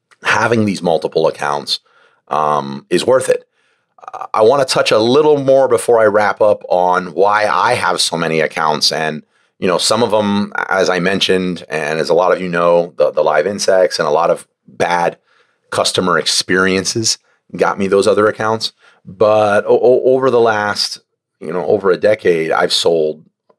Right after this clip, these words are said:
a, a lot of brands that I started on Amazon,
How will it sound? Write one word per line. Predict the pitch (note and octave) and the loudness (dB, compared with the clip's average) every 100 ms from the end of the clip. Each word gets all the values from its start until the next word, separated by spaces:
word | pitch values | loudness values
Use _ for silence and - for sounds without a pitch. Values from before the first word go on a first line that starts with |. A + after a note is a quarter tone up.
| - | -4
a, | D2 | -2
a | - | -2
lot | D2+ E2+ A2+ B2 | -2 0 0 2
of | F#2+ | 0
brands | E2+ D#2+ D#2 C2+ D2 - | -2 -4 -6 -8 -10 -6
that | D#2+ D2+ D2 - _ _ _ _ - | -2 -2 -4 -8 _ _ _ _ -6
I | D2 D2 - | -2 -2 -4
started | - - A#2 G2+ G2+ | -6 -2 0 2 0
on | F#2 D#2+ | -4 -4
Amazon, | D#2+ D#2 D#2 D2+ C#2+ C#2+ | -4 -4 -2 -2 -2 -4